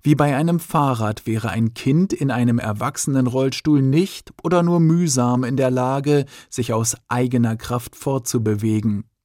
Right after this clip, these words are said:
Moderne Rollstühle können in Sitzbreite und Tiefe,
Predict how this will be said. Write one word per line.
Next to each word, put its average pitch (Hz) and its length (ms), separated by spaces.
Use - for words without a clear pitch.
Moderne 151 440
Rollstühle 190 880
können 160 360
in 120 240
Sitzbreite 135 800
und 110 220
Tiefe, 143 580